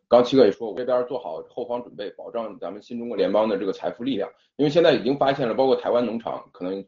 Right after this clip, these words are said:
最近是这个忙于准备这个撤离这个事情，然后有一些战友的这个投资可能就是在咨询这方面就跟不上了。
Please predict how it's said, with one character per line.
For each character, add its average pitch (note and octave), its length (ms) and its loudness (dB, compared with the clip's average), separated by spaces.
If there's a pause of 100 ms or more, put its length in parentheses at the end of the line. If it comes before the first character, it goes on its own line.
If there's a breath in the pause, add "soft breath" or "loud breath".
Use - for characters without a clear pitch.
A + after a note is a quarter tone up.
最 B2+ 100 -2
近 G#2+ 180 -8
是 F#2 320 0 (360 soft breath)
这 G2 80 -6
个 F#2+ 80 2
忙 F#2+ 240 0
于 G#2 100 -4
准 F#2+ 160 -6
备 F#2+ 160 2
这 G2 80 -4
个 F#2+ 80 -4
撤 - 160 -4
离 F2+ 160 -4
这 G#2 120 -4
个 F#2+ 80 -2
事 - 180 -14
情， - 180 -14
然 E2 140 -6
后 G2 60 -4
有 D#2 120 -4
一 F2+ 40 -6
些 G2 280 -2
战 A2 160 0
友 C#2 120 -4
的 C#2+ 40 -6
这 F#2 80 -10
个 F2 100 -6
投 E2 200 -8
资 F#2+ 160 -8
可 - 160 -14
能 E2 180 -10
就 F2+ 140 -16
是 F2+ 100 -14
在 E2+ 180 -4
咨 - 140 -12
询 F#2 140 -6
这 F#2+ 80 -2
方 F#2+ 140 -4
面 F2+ 120 -4
就 F#2 80 -8
跟 A2+ 160 -6
不 G2 80 -10
上 G#2+ 180 -2
了。 E2+ 60 -8